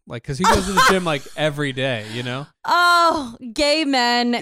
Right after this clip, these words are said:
Speaker 2: and their lives. How interesting.
Speaker 1: Yeah, and
Speaker 2: "Oh,
Speaker 1: I
Speaker 2: you're
Speaker 1: s-
Speaker 2: not going to the," I'm like, "Do you know, he, does he know you?"
Speaker 1: Yeah, I don't know.
Speaker 2: <laughs>
Speaker 1: So I said, uh, "You know what? Maybe I'll go rollerblading. I'll, I'll, like,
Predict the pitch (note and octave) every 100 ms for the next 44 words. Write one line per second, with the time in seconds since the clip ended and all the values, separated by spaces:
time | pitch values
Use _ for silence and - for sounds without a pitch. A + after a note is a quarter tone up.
0 | F3 A3 A3 G#3+ G3+ F#3 F#3 F3+ F3+ F3+
1 | - B3 C4 C4 G#3 G#3 - F3+ - F3
2 | E3 E3+ E3 C3 B2 F3 G3 G4+ A#4 G4+
3 | G4+ - E4+ F4 F#4+ A#4 A4+ E4+ - _
4 | _ _ - G4+ G#4+ G#4 _ C#4 F4 C5+
5 | A4+ C#4+ D4 C#4+ E4 F4+ G4 A3 A3 D4+
6 | A4+ A4 D3+ C3 A2+ - - B4+ - -
7 | C5+ D5 B4+ E5+ F5 G#5 - - - -
8 | - - F#3 E3+ A2+ F3 F#3+ - F3+ E3+
9 | D#3+ D#3 D3+ C3 C#3 C3 B2+ B2 F3 F3+
10 | F3 E3 G#3 A#3+ F#3 D3+ B2+ A#2 A#2+ A#2
11 | A#2+ A#2 A#2 A#2 A#2 A2+ - B2+ A#2+ C3
12 | C3 C3 C3 B2